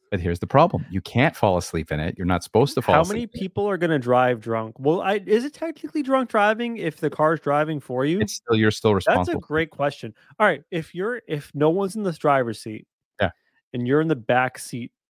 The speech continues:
Speaker 2: passed out
Speaker 1: Yes.
Speaker 2: drunk, and the car's driving you home, is that
Speaker 1: Yes.
Speaker 2: drunk driving?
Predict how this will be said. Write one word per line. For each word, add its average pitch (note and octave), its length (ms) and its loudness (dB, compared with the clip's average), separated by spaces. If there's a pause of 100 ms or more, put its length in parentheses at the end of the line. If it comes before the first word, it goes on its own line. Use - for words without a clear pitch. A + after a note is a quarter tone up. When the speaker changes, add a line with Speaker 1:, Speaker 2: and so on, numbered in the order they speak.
Speaker 2:
passed A#2+ 360 -2
out B2 160 2
Speaker 1:
Yes. A#2 60 -12
Speaker 2:
drunk, A#2+ 340 -2
and A2+ 140 -8
the A2+ 40 -8
car's B2 300 -2
driving A2 400 -4
you A2 120 -4
home, A2 360 -4 (440)
is A2+ 80 -4
that A#2+ 120 4
Speaker 1:
Yes. F2+ 80 2
Speaker 2:
drunk A#2+ 200 -2
driving? G#2 500 -2